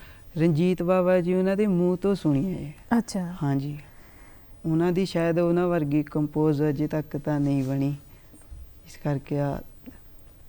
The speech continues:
Speaker 2: ਤੇ ਇਸ ਤੋਂ ਬਿਨਾਂ ਜੇ, ਅ, ਗੱਲ ਕਰੀਏ, ਸੂਫੀਜ਼ਮ ਦੇ ਵਿੱਚ ਬਹੁਤ ਸਾਰੇ ਸਿੰਗਰ ਨੇ, ਬਹੁਤ ਸਾਰੇ ਗਾਇਕ ਨੇ ਜਿਹੜੇ, ਅ, ਸੂਫੀਵਾਦ ਨੂੰ ਗਾਉਂਦੇ ਨੇ, ਸੂਫੀ ਹੀ ਗਾਉਂਦੇ ਨੇ, ਸੂਫੀਆਨਾ ਰੰਗ ਹੈ ਜਿਨ੍ਹਾਂ ਦੀ ਗਾਇਕੀ ਦੇ ਵਿੱਚ।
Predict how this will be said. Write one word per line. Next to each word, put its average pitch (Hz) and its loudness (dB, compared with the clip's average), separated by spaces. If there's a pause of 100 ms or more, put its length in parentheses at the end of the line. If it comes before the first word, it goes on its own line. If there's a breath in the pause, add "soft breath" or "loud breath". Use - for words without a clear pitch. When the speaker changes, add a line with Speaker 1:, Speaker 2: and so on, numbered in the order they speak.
(160)
Speaker 2:
ਤੇ 262 2
ਇਸ 262 2
ਤੋਂ 285 2
ਬਿਨਾਂ 285 4
ਜੇ, 269 2
ਅ, 220 -2
ਗੱਲ 214 -2
ਕਰੀਏ, 214 -2
ਸੂਫੀਜ਼ਮ 240 0
ਦੇ 247 4
ਵਿੱਚ 247 0
ਬਹੁਤ 220 -2
ਸਾਰੇ 240 0
ਸਿੰਗਰ 202 -2
ਨੇ, 180 -4
ਬਹੁਤ 202 -4
ਸਾਰੇ 226 -2
ਗਾਇਕ 196 0
ਨੇ 156 -6 (100)
ਜਿਹੜੇ, 196 -2 (400 loud breath)
ਅ, 170 0
ਸੂਫੀਵਾਦ 185 -2
ਨੂੰ 185 -2
ਗਾਉਂਦੇ 175 -2
ਨੇ, 180 -4
ਸੂਫੀ 202 0
ਹੀ 196 0
ਗਾਉਂਦੇ 180 -4
ਨੇ, 175 -4
ਸੂਫੀਆਨਾ 180 -4
ਰੰਗ 185 0
ਹੈ 185 2
ਜਿਨ੍ਹਾਂ 175 -2
ਦੀ 180 0
ਗਾਇਕੀ 175 0
ਦੇ 180 2
ਵਿੱਚ। 185 0